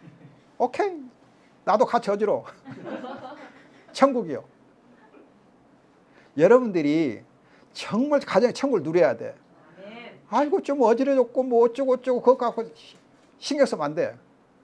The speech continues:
Speaker 1: 이것도 조사원하고 천국을 누려야 돼.
Speaker 2: 아멘.
Speaker 1: 직장에서 윗사람들이 조금 성가시게 하고 귀찮게 하고 또 이렇게, 이렇게 좀 어렵고 힘들고 해도 '아, 나 여기서 천국을 누려야 돼.
Speaker 2: 아멘.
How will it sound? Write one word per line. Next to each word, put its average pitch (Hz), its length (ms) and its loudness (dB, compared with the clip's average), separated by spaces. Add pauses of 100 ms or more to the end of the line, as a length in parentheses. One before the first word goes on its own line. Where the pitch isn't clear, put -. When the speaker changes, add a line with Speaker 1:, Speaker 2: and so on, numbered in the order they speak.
(180)
Speaker 1:
이것도 139 280 -4
조사원하고 220 600 2
천국을 226 280 -2
누려야 151 300 2
돼. 120 100 -8
Speaker 2:
아멘. - 260 -16 (460)
Speaker 1:
직장에서 277 680 2 (1400)
윗사람들이 247 560 4
조금 240 180 -2
성가시게 254 480 0
하고 233 100 2
귀찮게 226 400 -6
하고 214 260 -2
또 226 140 0
이렇게, 208 260 2
이렇게 214 360 -2
좀 202 140 -2
어렵고 208 400 4
힘들고 220 320 -4
해도 208 520 2 (380)
'아, 311 320 2
나 392 140 4
여기서 277 240 6
천국을 320 280 0
누려야 320 320 6
돼. 151 240 0 (680)
Speaker 2:
아멘. 214 200 -20